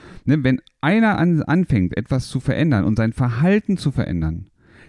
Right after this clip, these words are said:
dann wird das Einfluss auf die anderen haben und sie ändern auch ihr Verhalten. Und das ist dieses Faszinierende in Beziehungen und auch Partnerschaften und Ehen.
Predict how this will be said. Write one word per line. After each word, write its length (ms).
dann 300
wird 280
das 220
Einfluss 380
auf 140
die 160
anderen 360
haben 220
und 140
sie 100
ändern 460
auch 240
ihr 140
Verhalten. 460
Und 120
das 140
ist 160
dieses 300
Faszinierende 840
in 160
Beziehungen 840
und 160
auch 120
Partnerschaften 800
und 180
Ehen. 460